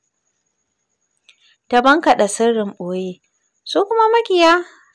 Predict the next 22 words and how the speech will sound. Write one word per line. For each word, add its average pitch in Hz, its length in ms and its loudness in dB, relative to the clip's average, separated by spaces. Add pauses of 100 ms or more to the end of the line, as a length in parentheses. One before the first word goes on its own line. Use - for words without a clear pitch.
(120)
su 240 160 0
farma 294 340 2
rayuwar 214 520 0
Raihan. 190 440 -6 (520)
Daga 214 220 0
ƙarshe 240 340 0
kuma 427 260 -4
ita 415 160 0
ce 370 180 -2
da 220 220 0
asarar, 220 560 -2
tunda 269 300 -4
har 254 260 -2
yau 349 160 2
ba 202 100 -2
ta 190 120 -8
kuma 262 260 -6
yin 226 160 -6
ko 254 180 -4
ɓatan 277 360 -4
wata 185 340 -10
ba, 170 160 -16